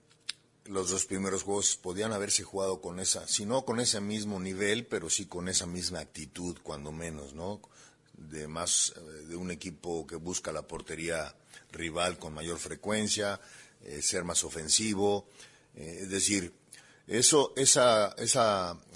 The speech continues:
frustración que, que existe en, en, en todos los mexicanos es natural. Es natural porque ayer México mostró una cara muy distinta a las de los dos primeros juegos.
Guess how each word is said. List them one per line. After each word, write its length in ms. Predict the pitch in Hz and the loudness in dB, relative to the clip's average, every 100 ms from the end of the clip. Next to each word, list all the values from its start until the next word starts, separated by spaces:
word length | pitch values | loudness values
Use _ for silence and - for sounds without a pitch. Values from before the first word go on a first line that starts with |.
| 95 | -8
frustración 920 | 90 104 101 104 92 120 113 113 104 - - - _ - | 0 4 4 6 6 8 6 4 2 -6 -20 -20 _ -8
que, 520 | 87 82 85 80 82 | -2 0 0 -4 -8
que 120 | - | -8
existe 560 | 85 - 104 - 101 87 | -2 0 2 0 0 -2
en, 160 | 85 82 | -2 -4
en, 260 | 82 78 - - | -6 -10 -12 -16
en 160 | 90 85 | -10 -6
todos 260 | - 110 101 | 0 2 2
los 160 | 90 | 0
mexicanos 600 | 87 92 85 95 98 95 | -2 -4 -2 -2 0 0
es 160 | 104 95 | 0 -2
natural. 500 | 90 - 76 71 76 | -4 -6 -6 -6 -6
Es 80 | 98 | -2
natural 460 | 107 110 107 117 | -2 2 4 4
porque 400 | 95 87 - 82 - - - | 2 -4 -2 -10 -10 -20 -10
ayer 300 | 87 98 117 | -2 2 2
México 440 | 117 113 104 - | 2 2 -2 -4
mostró 320 | 92 87 - 101 | -2 -2 -2 0
una 220 | 98 90 | 0 0
cara 240 | 98 95 | 2 2
muy 220 | 95 98 | 2 0
distinta 680 | 92 90 - 92 90 113 113 | 0 -2 -2 -4 0 0 0
a 40 | 87 | -4
las 260 | 78 76 | -6 -6
de 80 | 82 | -8
los 240 | 76 73 | -10 -10
dos 220 | 87 87 - | -6 -4 -4
primeros 480 | 80 80 80 78 | -8 -10 -4 -4
juegos. 440 | - 76 69 - | -4 -6 -8 -12